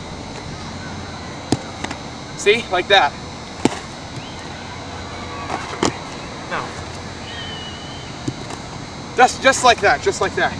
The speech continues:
Now, another thing about the gloves, put that one down. This is a center field glove. It has different leather in it. It has leather. It's a mixture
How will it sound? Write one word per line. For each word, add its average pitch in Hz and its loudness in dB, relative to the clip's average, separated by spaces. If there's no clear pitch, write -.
Now, 415 6
another 262 8
thing 262 6
about 240 10
the 202 -2
gloves, 240 8
put 220 2
that 202 10
one 185 8
down. 185 10
This 226 8
is - 4
a 202 4
center 233 8
field 233 8
glove. 185 10
It 233 8
has 247 10
different 254 4
leather 220 10
in 202 8
it. 165 4
It - -6
has 226 8
leather. 226 10
It's 214 4
a 220 4
mixture 233 6